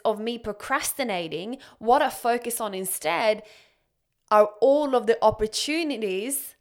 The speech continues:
I have in front of me and all of the potential actions that I can take inside of my business that will put me one step closer to where I want to go.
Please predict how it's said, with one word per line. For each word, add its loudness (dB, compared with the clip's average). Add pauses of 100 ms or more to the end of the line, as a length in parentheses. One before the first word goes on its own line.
(400)
I 4
have -2
in -2
front -2
of -4
me -2
and -6 (120)
all 4
of 2
the 8 (260)
potential 2
actions 0
that 4
I 4
can -8
take -4
inside -2
of 0
my 2
business -4
that 2
will 2
put -10
me -4
one 0
step -2
closer 2
to -8
where 2
I 4
want -2
to -8
go. -4